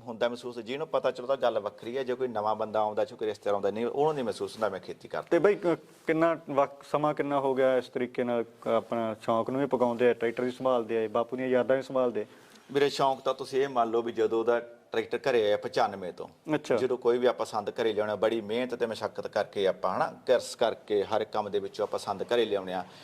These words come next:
Speaker 1: ਫਿਰ ਸ਼ੌਂਕ ਤਾਂ ਲਗਾ ਤਾਂ ਪਿਆਰ ਤਾਂ ਉਸੇ ਦਿਨ ਹੀ ਉਸੇ ਨਾਲ ਬਣ ਜਾਂਦਾ ਆਪਣਾ।
Speaker 2: ਹੂੰ।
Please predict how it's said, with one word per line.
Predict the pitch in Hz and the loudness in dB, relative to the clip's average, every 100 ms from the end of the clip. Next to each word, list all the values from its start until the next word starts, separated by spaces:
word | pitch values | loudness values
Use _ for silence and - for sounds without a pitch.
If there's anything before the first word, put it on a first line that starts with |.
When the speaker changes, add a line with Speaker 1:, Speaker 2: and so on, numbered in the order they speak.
| - - | -20 -4
Speaker 1:
ਫਿਰ | 156 | -2
ਸ਼ੌਂਕ | 147 143 139 | 2 2 2
ਤਾਂ | 147 | 2
ਲਗਾ | 131 120 113 117 | 2 4 4 4
ਤਾਂ | 123 | -2
ਪਿਆਰ | - 117 113 | 0 0 0
ਤਾਂ | 113 | -4
ਉਸੇ | - 110 | -6 -8
ਦਿਨ | 113 | -6
ਹੀ | |
ਉਸੇ | 104 104 | -6 -6
ਨਾਲ | 98 | -8
ਬਣ | 92 87 | -6 -8
ਜਾਂਦਾ | 80 80 76 | -8 -8 -8
ਆਪਣਾ। | - - 76 147 | -8 -10 -10 -6
Speaker 2:
ਹੂੰ। | 135 107 | -6 -6